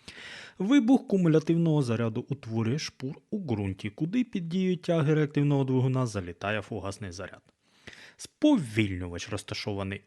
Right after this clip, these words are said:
у ньому, горить нуль п'ять-нуль дев'ять секунд, після чого ініціює вишибний заряд, який відкидає в сторону реактивний двигун.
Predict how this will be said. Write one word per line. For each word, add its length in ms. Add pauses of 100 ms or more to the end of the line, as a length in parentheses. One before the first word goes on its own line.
у 160
ньому, 440
горить 400
нуль 220
п'ять-нуль 340
дев'ять 280
секунд, 480
після 260
чого 320
ініціює 640
вишибний 880
заряд, 460
який 460
відкидає 840
в 60
сторону 600
реактивний 720
двигун. 420